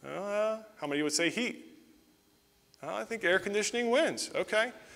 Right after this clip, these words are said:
Here's another one. Would, would you rather shave all your hair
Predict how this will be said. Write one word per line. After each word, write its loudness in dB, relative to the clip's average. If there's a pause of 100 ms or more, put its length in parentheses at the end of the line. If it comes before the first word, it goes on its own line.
(680)
Here's 0
another 6
one. 4
Would, 6
would 0
you 0
rather 6
shave 2
all 4
your -4
hair -2